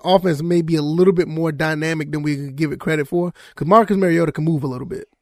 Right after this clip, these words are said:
He can, he can, he can move a little bit. So this is gonna be really interesting to see how this offense is gonna be played out.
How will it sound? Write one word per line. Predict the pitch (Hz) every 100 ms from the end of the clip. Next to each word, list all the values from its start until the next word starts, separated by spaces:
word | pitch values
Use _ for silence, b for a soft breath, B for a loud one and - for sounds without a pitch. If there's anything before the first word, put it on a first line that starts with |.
| _ _ _ _ _ _ _ _ _ _
He | - 190
can, | 220 233
he | 208
can, | 214 240
he | 214
can | 214 233
move | 220 240 196
a |
little | 170 151 143
bit. | 147 139
So | 151 B B
this | - 185 240
is | 226
gonna | 240 226
be | 208
really | 214 196 196
interesting | 196 202 185
to |
see | 156 196 170
how | 127 180 185 185
this | 170
offense | 170 175 175 151
is |
gonna | 143 147
be | 139
played | 185 196 185
out. | 190